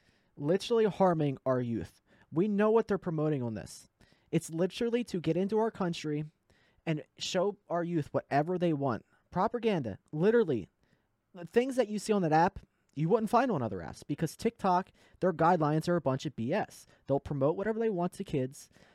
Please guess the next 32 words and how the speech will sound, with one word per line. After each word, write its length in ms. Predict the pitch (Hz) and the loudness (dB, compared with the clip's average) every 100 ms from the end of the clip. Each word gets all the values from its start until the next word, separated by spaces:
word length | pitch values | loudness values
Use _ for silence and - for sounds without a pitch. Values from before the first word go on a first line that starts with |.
| _ | _
And 180 | - 143 | -6 -4
you 80 | 170 | -2
know 120 | 180 | -2
what? 240 | 196 233 - _ _ _ - | 2 0 0 _ _ _ -8
Let's 180 | 190 - | -6 0
talk 220 | 208 196 | 0 2
about 200 | 180 165 | 2 2
the 60 | |
guidelines, 600 | 120 160 202 120 90 - - | 2 6 6 4 -8 -12 -10
because 320 | 156 202 151 | -4 -2 -2
at 80 | 151 | -4
least 240 | 170 - | -6 -6
with 160 | 165 - | -10 -2
Facebook 460 | 131 151 - 165 | -2 -2 -4 -4
and 120 | 123 131 | -2 -4
Instagram, 440 | - 147 160 156 - _ _ - | -8 -6 -4 -4 -8 _ _ 0
there 180 | 170 220 | 2 2
are 100 | 202 | 0
set 340 | - 180 143 | 0 0 0
guidelines. 640 | 123 110 95 69 - - - _ _ - - - | 0 0 0 -8 -12 -20 -20 _ _ -20 -10 0
We 100 | 147 | 2
might 220 | 226 254 | 2 0
not 180 | 240 180 | -2 0
like, 220 | 202 196 - | 0 0 2
like 240 | 185 214 | 2 2
them, 280 | - 107 101 _ _ _ _ _ - | 0 -6 -6 _ _ _ _ _ 0
but 80 | 175 | 2
at 80 | |
least 280 | 175 226 - | 2 -2 0
they're 120 | 208 | -2
somewhat 400 | 190 - 165 151 | 0 0 0 0
consistent. 580 | - 135 - 147 - - | -4 -12 -4 -6 -6 -14